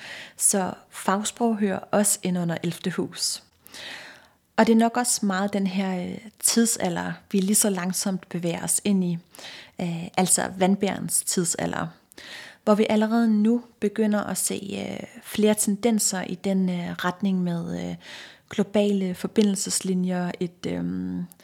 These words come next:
større netværk, og hvor teknologiens udvikling kan revolutionere vores opfattelse af, hvad et, øh, venskab er, og hvilke betingelser, der skal være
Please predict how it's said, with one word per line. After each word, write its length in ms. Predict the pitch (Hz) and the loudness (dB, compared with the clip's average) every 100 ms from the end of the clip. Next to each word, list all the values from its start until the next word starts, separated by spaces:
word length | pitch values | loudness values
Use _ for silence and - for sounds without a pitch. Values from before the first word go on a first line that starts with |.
| - - - | -18 -18 -8
større 440 | - - 180 185 185 | -2 2 2 4 2
netværk, 640 | 190 208 214 202 196 - | 2 2 0 0 -2 -4
og 360 | 190 180 175 - | -4 -2 -4 -2
hvor 100 | 196 | 0
teknologiens 920 | 196 - 214 214 208 226 233 214 - | 2 0 2 2 2 2 2 2 2
udvikling 680 | 214 226 214 190 196 180 175 | 6 6 4 -2 -4 -4 -6
kan 300 | - 196 185 - - - | -4 -2 -2 -8 -6 4
revolutionere 800 | 208 240 214 - 190 175 180 180 | 6 6 4 2 -2 -2 -4 -4
vores 320 | 175 170 - - | -4 -2 -2 0
opfattelse 600 | 185 190 - 190 170 - - | 0 0 -2 -2 0 -2 -2
af, 220 | 190 190 - | -4 -4 -4
hvad 160 | 180 - | -4 -4
et, 280 | 175 - | -6 -8
øh, 180 | 175 175 175 - | -10 -10 -12 0
venskab 500 | 180 196 - 175 - - | 2 2 0 -4 -4 0
er, 260 | 180 220 - - - - - - | 2 2 0 -12 -14 -14 -16 0
og 420 | 202 190 - - - | 2 2 0 -8 -2
hvilke 320 | 208 214 220 | 2 2 0
betingelser, 600 | 202 - 247 226 - 180 | -2 0 2 2 0 -2
der 120 | 180 | -2
skal 240 | - 185 | -2 -2
være 300 | 175 170 175 | -2 -4 -4